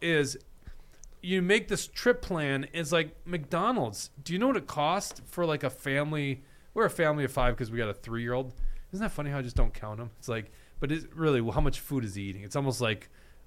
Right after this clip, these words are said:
you can have a little extra fries and a little extra chicken nuggets, right? He's not quite at that whole, um, I'm gonna have my, uh, ha-, own Happy Meal stage. He's close, though.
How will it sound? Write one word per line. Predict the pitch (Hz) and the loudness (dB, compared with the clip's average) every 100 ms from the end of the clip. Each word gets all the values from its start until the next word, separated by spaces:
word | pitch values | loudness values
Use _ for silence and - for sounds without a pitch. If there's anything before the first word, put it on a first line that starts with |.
| - - | -20 -8
you | 139 | 2
can | 135 | 2
have | 123 | 4
a | |
little | 139 139 | 4 4
extra | - 135 | 2 -6
fries | - 127 123 120 | 0 4 4 2
and | 123 | 0
a | |
little | 123 | 2
extra | 120 - - | 0 -2 -12
chicken | - 127 107 | -8 -8 -4
nuggets, | 104 92 87 - - - 107 | -6 -6 -10 -10 0 0 0
right? | 104 107 - | -4 -6 -10
He's | 120 113 | -10 -4
not | 139 - | -4 -4
quite | - 131 131 | 2 6 6
at | 123 | 6
that | 113 - | 0 -2
whole, | - 131 120 117 - - - - - - | -6 -2 0 -2 -6 -14 -18 -18 -18 -6
um, | 113 107 104 101 98 - | -2 0 0 -2 -4 -8
I'm | 117 | -6
gonna | 117 110 | -2 2
have | 117 107 | 2 2
my, | 104 101 101 | 2 2 2
uh, | 101 98 95 - - - - | 0 0 -4 -8 -18 -10 0
ha-, | 123 143 | 2 2
own | 131 120 | 0 0
Happy | 104 117 127 | 0 -2 -4
Meal | 120 123 | -4 -6
stage. | 117 123 135 139 | -4 -4 -4 -4
He's | 151 - | -8 -2
close, | 170 147 - | 2 2 2
though. | 98 80 | -8 -12